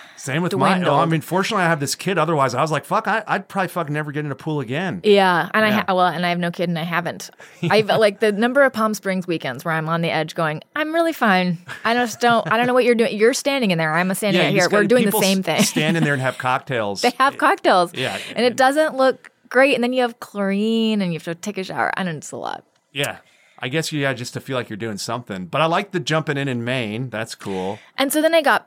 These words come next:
Speaker 2: home and I was
Speaker 1: Were you
Speaker 2: like,
Speaker 1: reading Stephen King books up there or anything?
Speaker 2: Oh my God, you know what I read was this book about, I forget what it's called. It was some mystery, but it was about a woman who had been,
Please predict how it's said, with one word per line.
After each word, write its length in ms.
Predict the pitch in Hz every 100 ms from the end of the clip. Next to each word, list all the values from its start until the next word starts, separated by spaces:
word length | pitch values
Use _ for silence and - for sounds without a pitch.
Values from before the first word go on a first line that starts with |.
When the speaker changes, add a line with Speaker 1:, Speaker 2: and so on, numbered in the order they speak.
| -
Speaker 2:
home 320 | - 320 262
and 120 | 220
I 60 | 202
was 40 |
Speaker 1:
Were 60 | 165
you 60 |
Speaker 2:
like, 80 | 170
Speaker 1:
reading 180 | 185 151
Stephen 360 | - 180 156 131
King 280 | 156 160
books 320 | 160 175 175 170
up 140 | -
there 180 | 170 170
or 20 |
anything? 240 | 180 170
Speaker 2:
Oh 60 | 208
my 100 | 208
God, 160 | 202 208
you 60 |
know 80 | 254
what 80 | 233
I 80 | 196
read 220 | 190 175
was 160 | 175
this 140 | 180 170
book 220 | 185 185
about, 400 | 175 156 147 - - _ _ _ _ -
I 80 |
forget 300 | - 202 196
what 80 | 165
it's 160 | 208 -
called. 480 | - 180 165 156 156
It 20 |
was 140 | 160
some 360 | - 160 151 165
mystery, 360 | 151 - 143
but 120 | 110 147
it 40 |
was 100 | 160
about 200 | 165 156
a 40 |
woman 300 | 156 165 175
who 140 | 175 180
had 200 | 160 147
been, 400 | 160 151 151